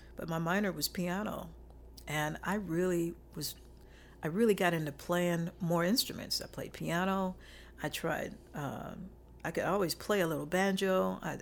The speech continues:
I tried saxophone. I tried whatever they put in my hands. And it was awesome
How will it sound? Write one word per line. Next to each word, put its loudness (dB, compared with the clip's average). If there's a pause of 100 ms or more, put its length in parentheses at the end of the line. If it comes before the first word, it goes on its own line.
I -2
tried -4
saxophone. 2
I 4
tried 0
whatever 2
they 2
put -2
in -4
my -4
hands. -2 (360)
And 4
it 4
was 0 (220)
awesome 0